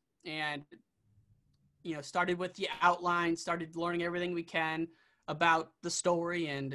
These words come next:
you know, about some of the, the characters in it. And at first I was a little worried that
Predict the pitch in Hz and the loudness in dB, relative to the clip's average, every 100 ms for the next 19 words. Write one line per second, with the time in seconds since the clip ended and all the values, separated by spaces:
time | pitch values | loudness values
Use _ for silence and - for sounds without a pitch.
0 | 139 147 143 143 156 156 - - 175 165 | -6 -4 -2 4 6 6 2 0 2 4
1 | 156 151 143 - - - 190 190 180 185 | 6 6 4 0 -4 4 8 8 6 0
2 | 175 165 170 - - _ _ _ - 202 | 4 4 2 -2 -14 _ _ _ 4 4
3 | 175 226 294 - 196 175 175 190 175 160 | 6 4 4 8 6 6 4 4 6 6
4 | 208 202 165 160 151 - | 6 6 4 4 4 2